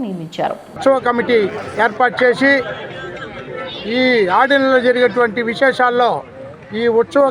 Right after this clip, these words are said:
Speaker 2: కమిటీ పూర్తి స్థాయిలో కార్యనిర్వహణాధికారికి, ఆలయ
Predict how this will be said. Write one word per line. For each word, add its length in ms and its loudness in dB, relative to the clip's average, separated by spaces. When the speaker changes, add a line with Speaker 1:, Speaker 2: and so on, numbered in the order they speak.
Speaker 2:
కమిటీ 320 2
పూర్తి 360 0
స్థాయిలో 400 2
కార్యనిర్వహణాధికారికి, 960 2
ఆలయ 200 4